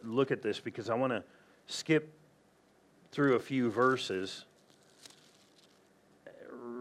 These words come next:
James one two, it says, "My brethren," James one, first chapter, verse two,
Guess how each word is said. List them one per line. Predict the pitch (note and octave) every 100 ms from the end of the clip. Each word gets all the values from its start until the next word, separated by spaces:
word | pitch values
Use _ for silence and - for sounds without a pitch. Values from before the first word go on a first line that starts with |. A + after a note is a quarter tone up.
| B2 B2
James | G#2+ E3+ G3 F#3 C#3+
one | D3 C#3+
two, | C3 C#3 B2
it | G#2+
says, | - C3 G#2+
"My | A#2+ A2
brethren," | A2+ B2+ C#3 D#3+ E3+ F#3+ - - _ _ _ _ _ _ _
James | A2 A2+ C3 C#3 F3 D#3
one, | C3 B2 G#2+ G2 A2+ - _ _ _ _ _ _ _ _ _
first | - - D3 D3
chapter, | - C3 A#2+ A#2+
verse | A2 A2+ A2
two, | - B2+ G#2+ F#2+